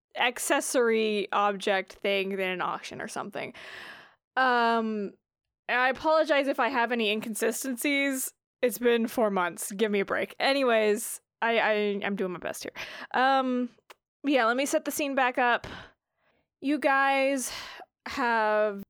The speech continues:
walked into, like, the shopping district, and there's a lot of people around, a lot of aliens, a lot of customers chatting with other aliens, trying to get some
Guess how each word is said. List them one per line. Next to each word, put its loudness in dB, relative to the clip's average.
walked 0
into, -2
like, 2
the -8
shopping 0
district, -2
and 0
there's -2
a -2
lot 2
of -2
people 0
around, 2
a 0
lot 2
of 0
aliens, 0
a -4
lot 0
of -2
customers -2
chatting -2
with 0
other 2
aliens, 2
trying -2
to -4
get -2
some -8